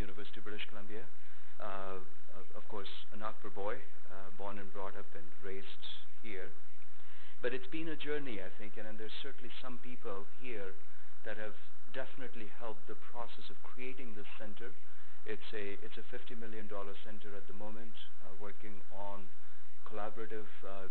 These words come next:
discoveries with India, with a number of institutions in India. And one gentleman and one, uh, you know, uh, um, unstinting supporter I'd like to recognize is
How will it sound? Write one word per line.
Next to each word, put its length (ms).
discoveries 560
with 120
India, 320
with 160
a 80
number 240
of 80
institutions 640
in 80
India. 320
And 240
one 480
gentleman 560
and 160
one, 320
uh, 160
you 80
know, 240
uh, 240
um, 80
unstinting 640
supporter 560
I'd 160
like 240
to 80
recognize 800
is 160